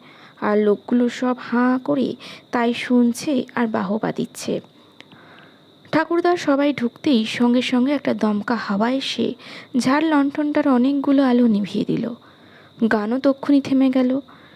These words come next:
সবাও থমথমে চুপচাপ হয়ে গেল। আর ঠাকুরদার রাজার সামনে এসে সিংহাসনের সিঁড়ির ধাপে বসে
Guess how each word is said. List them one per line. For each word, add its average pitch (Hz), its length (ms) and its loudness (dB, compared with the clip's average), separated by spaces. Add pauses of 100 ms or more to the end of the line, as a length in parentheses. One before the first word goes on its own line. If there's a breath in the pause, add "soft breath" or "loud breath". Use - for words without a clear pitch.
(160 loud breath)
সবাও 311 440 0
থমথমে 285 680 0
চুপচাপ 247 600 -4
হয়ে 180 260 -4
গেল। - 200 -4 (760 loud breath)
আর 247 200 0
ঠাকুরদার 262 540 0
রাজার 247 300 0
সামনে 247 600 2
এসে 240 400 0 (320 loud breath)
সিংহাসনের 302 720 2
সিঁড়ির 269 400 0
ধাপে 240 400 0
বসে 240 360 -2